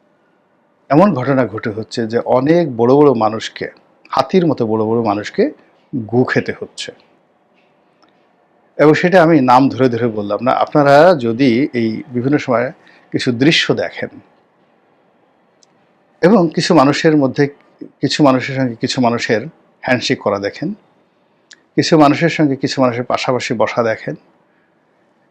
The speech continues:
সেক্ষেত্রে সেই দৃশ্য দেখে আপনার মনে হবে একটা হাতি গু খাওয়া তাদের জন্য যতটা বিব্রতকর, অস্বাভাবিক, অবমাননাকর, তার চেয়ে অবমাননাকর ঘটনা প্রতিদিন এই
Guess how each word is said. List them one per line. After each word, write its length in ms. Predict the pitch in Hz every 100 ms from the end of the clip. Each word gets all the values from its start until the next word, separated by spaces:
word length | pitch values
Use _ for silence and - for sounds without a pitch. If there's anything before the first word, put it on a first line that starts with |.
| _ _
সেক্ষেত্রে 600 | - - 160 220 214 170
সেই 180 | 135 139
দৃশ্য 340 | 120 147 - 185
দেখে 180 | 147
আপনার 240 | 117 - 120
মনে 160 | 123
হবে 220 | 120 120 120
একটা 260 | - 131 -
হাতি 380 | 117 - 156
গু 260 | 135 107 127
খাওয়া 420 | 156 - 143 135
তাদের 300 | 147 104 117
জন্য 240 | 113 117 117
যতটা 340 | 113 - 120
বিব্রতকর, 720 | 107 113 123 135 131 131 160 - _ _ _ _ _ _ _ _ _ _ _ _ -
অস্বাভাবিক, 640 | - - 160 151 160 196 202 _ _ _ _ _
অবমাননাকর, 760 | - 113 131 147 160 156 151 156
তার 240 | - 120
চেয়ে 240 | - 151
অবমাননাকর 760 | 120 117 120 120 117 113 - 113
ঘটনা 480 | - 110 113 147 262 _ _ _ _ _
প্রতিদিন 480 | 131 135 113 139 190
এই 260 | 113 156